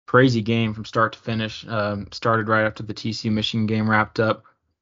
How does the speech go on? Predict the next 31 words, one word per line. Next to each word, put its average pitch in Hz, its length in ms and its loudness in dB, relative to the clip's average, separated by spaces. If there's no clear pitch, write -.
Peach 131 140 2
Bowl 127 180 6
played 123 380 6
in 123 200 0
Atlanta, 120 380 0
Georgia, 117 460 4
so 113 120 -6
basically 117 360 0
a 110 40 -2
home 117 280 -2
game 113 400 0
for 110 340 0
the 113 120 -2
Bulldogs 110 540 2
there 113 320 2
as 110 140 2
Ohio 110 280 0
State 110 260 -2
had 113 100 -2
to 110 60 -4
travel 110 340 0
south. 113 460 0
Really 135 240 6
good 123 180 2
game. 120 520 -2
Uh, 101 340 -4
like 120 160 -2
I 107 80 0
said, 110 320 -2
Marvin 113 300 2
Harrison, 110 560 -4